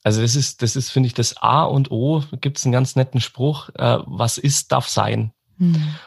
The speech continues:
Speaker 1: Und wenn man das, äh, ähm, wirklich mit Offenheit und mit offenem Herzen dann auch zulässt, dann ist das eine tolle Grundlage für ein schönes Miteinander und für ein, für ein gestalterisches Miteinander, ne? Und, äh, oft ist es aber ja eben so anders,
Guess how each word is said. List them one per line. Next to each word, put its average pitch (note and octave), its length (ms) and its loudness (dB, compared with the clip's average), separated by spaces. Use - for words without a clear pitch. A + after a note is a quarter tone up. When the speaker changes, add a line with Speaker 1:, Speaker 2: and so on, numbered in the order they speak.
Speaker 1:
Und A#2+ 200 4
wenn A#2 120 4
man B2+ 120 4
das, C#3+ 300 0
äh, B2 60 -8
ähm, A#2 680 2
wirklich C#3+ 340 0
mit A#2+ 180 0
Offenheit C3 500 2
und A2+ 100 2
mit A2 120 -2
offenem A#2 300 0
Herzen A#2+ 400 0
dann G#2+ 160 0
auch - 200 -2
zulässt, C#3+ 760 -2
dann A2 160 2
ist C#3+ 180 -2
das B2 120 0
eine A2+ 200 2
tolle C3 320 2
Grundlage A2+ 680 2
für - 160 -4
ein G#2 60 2
schönes A2 340 0
Miteinander A2+ 600 0
und G2 120 -2
für - 140 -4
ein, G2 220 0
für - 180 -4
ein - 180 0
gestalterisches A2 840 0
Miteinander, - 640 -4
ne? A#2 220 -2
Und, A2+ 360 4
äh, A2+ 240 4
oft - 280 -4
ist C#3+ 120 2
es D3 120 2
aber C3 380 2
ja B2 240 0
eben C#3 260 2
so - 180 2
anders, C#3 500 0